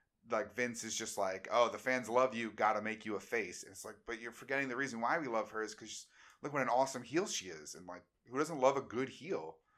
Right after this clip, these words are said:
So that's why I think the, like, the up and down thing just really hurts her 'cause it's like,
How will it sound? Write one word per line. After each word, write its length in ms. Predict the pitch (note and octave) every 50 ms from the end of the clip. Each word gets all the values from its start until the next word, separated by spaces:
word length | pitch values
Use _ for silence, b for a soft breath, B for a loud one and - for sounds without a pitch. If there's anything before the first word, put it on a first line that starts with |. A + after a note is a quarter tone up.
| b b b b b b _
So 200 | - - - A#2
that's 220 | A2+ A#2+ A#2+ A#2+ -
why 100 | B2+ A#2+
I 40 | A#2+
think 260 | A#2 - A2 G#2 -
the, 100 | - G#2+ F#2+
like, 220 | F#2 F#2 - -
the 140 | - F#2 -
up 140 | G2+ G2 F#2+
and 100 | F2 D#2+
down 240 | E2 E2+ F#2 F#2+
thing 160 | - - D2+ D2 D2+
just 120 | E2 - G2+
really 260 | G2+ F2 D#2+ D#2+ D#2+ _ _ _ _ - - G#2
hurts 180 | G#2+ A2 - -
her 80 | E2
'cause 220 | D#2+ - F#2 F2 F2
it's 180 | E2 D#2+ -
like, 280 | D2+ D2+ E2+ D#2+ D#2